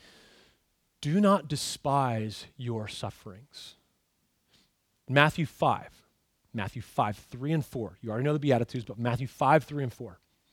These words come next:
Jesus says, "Blessed are the poor in spirit, for theirs is the kingdom of heaven. Blessed are those who mourn,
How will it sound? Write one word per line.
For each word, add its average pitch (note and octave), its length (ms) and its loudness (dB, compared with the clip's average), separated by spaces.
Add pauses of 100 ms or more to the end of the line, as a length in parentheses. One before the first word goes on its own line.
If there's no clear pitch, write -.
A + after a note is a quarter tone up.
(280)
Jesus F#3 320 4
says, D3+ 380 6 (360)
"Blessed F3 560 6 (100)
are C3+ 100 4
the A#2 100 2
poor E3+ 720 0
in C#3 140 -6
spirit, - 600 -8 (720)
for D3+ 120 4
theirs F3 360 8
is C3 120 -4
the A#2+ 80 -10
kingdom D#3+ 360 0
of B2 160 -8
heaven. A2 320 0 (240)
Blessed G3+ 460 8
are G#3+ 180 8
those F#3 400 6 (200)
who - 220 -6
mourn, C#3 720 -2